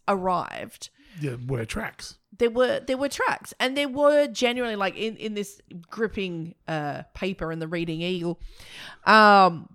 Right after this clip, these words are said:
Speaker 1: there is actually pictures of, like, the side of his house. You can see, you know, the, like, I mean, obviously anything could have torn,
Speaker 2: Yeah.
Speaker 1: you know, but there were, and there were scratches on the door, which, you know, were consistent with the story.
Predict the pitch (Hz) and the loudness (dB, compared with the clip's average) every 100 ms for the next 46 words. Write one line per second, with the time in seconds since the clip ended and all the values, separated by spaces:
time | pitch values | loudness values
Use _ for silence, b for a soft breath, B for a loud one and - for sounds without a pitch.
0 | - 254 262 254 247 247 - 226 - 247 | -2 2 4 6 4 4 -2 -2 -2 -4
1 | - 226 185 190 196 175 - 196 190 180 | -2 -2 0 2 2 2 0 2 2 0
2 | 226 190 165 208 180 180 180 156 185 92 | 2 0 0 -4 -6 -4 -4 -4 -4 -4
3 | 156 90 101 151 131 67 - 123 - 131 | -4 -2 -2 -4 -8 -10 -10 -10 -10 -8
4 | 120 147 156 120 165 143 - 156 151 147 | -8 -8 -10 -6 -6 -6 -10 -10 -8 -10
5 | 151 - _ 180 175 147 - - B - | -10 -14 _ -2 -2 -2 -8 -14 B -6
6 | 339 349 339 339 330 294 233 208 220 - | 0 2 4 6 4 2 0 2 -2 -4
7 | - 175 - 208 190 170 170 220 302 277 | -4 -4 -4 -4 -2 -2 0 2 2 0
8 | 233 190 - 196 175 151 156 190 - 175 | -2 -4 -6 -6 -4 -4 -4 -8 -8 -8
9 | - - - 170 180 - 269 285 277 269 | -8 -12 -12 -12 -10 -8 -4 0 0 -2